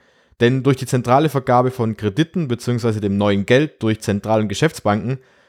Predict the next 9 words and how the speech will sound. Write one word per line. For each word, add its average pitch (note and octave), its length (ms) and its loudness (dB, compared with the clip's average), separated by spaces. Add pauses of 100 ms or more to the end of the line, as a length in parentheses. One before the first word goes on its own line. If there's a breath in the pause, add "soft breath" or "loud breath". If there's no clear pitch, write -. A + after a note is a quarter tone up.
(120 soft breath)
konzentrieren B2+ 540 2
sich D#3 220 -2
die - 100 -4
Vermögen C3 460 0
im A2+ 200 -8
aktuellen A2+ 400 -2
Finanzsystem A2+ 500 -2
immer B2+ 240 0
weiter, C3+ 480 2